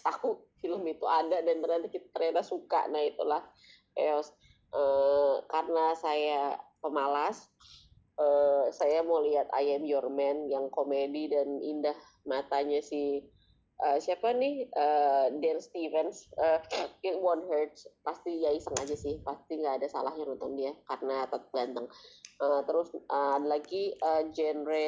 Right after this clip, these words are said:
yang sama, eh, romance and comedy. Tadi penasaran sama Cream, kayaknya, eh, seru. Maksudnya ini tuh kayak ngelihat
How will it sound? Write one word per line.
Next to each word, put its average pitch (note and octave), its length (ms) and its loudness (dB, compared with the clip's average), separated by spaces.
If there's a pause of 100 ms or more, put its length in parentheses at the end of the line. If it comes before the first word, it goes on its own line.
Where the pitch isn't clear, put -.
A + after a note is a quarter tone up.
(120)
yang C#3+ 160 -2
sama, C#3+ 400 -2
eh, - 400 -4
romance D3 320 0
and D3+ 160 -2
comedy. D3 400 0
Tadi F3+ 240 -2
penasaran D#3+ 640 -2
sama D3+ 400 -2
Cream, F3+ 480 -2
kayaknya, D#3+ 480 0 (640)
eh, C3+ 480 0
seru. F#3 320 -2
Maksudnya A3+ 240 0 (480)
ini G3+ 240 -2
tuh C#4+ 400 0
kayak - 240 -2
ngelihat F3 400 2